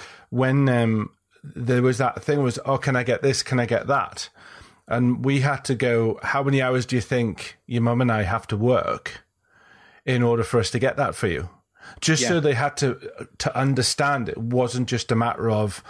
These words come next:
Speaker 1: flash cash and there it goes, 'cause that's what they're, and also sometimes is you don't even see cash, you just see this plastic card or this,
Speaker 2: Yep.
Speaker 1: or an e-, an email address pays for everything now. Did you know
Speaker 2: Yeah.
Speaker 1: that?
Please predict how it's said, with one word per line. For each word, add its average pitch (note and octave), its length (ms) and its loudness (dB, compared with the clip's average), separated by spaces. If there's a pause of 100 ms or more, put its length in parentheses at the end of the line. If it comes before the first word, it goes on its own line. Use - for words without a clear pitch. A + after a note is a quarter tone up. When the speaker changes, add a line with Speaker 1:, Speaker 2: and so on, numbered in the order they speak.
(220)
Speaker 1:
flash A2+ 380 -2
cash G#2+ 520 -4 (540)
and A#2 180 2
there A2 220 2
it G#2 100 -2
goes, - 360 0
'cause G#2 240 -4
that's - 380 -2
what B2+ 220 0
they're, A#2 180 0
and C#3+ 120 0
also C#3+ 340 2
sometimes A2 480 -2
is G2+ 140 -2
you A2+ 80 2
don't B2+ 160 2
even A2 120 0
see D#3+ 220 0
cash, G2+ 300 -4
you B2 80 -4
just B2+ 180 -2
see B2+ 120 0
this G#2+ 160 -2
plastic - 480 -4
card B2 360 0 (640)
or C3 140 2
this, B2 320 0
Speaker 2:
Yep. C#3+ 100 0
Speaker 1:
or C3+ 140 2
an C3 100 0
e-, E3 140 2
an D3+ 260 0
email F#3 360 4
address A2+ 320 0
pays D#3+ 420 0
for - 120 -2
everything D3+ 520 0
now. G#2 280 0 (260)
Did G3+ 160 -2
you C#3+ 60 2
know A#2+ 120 4
Speaker 2:
Yeah. E3 100 2
Speaker 1:
that? C4+ 260 -2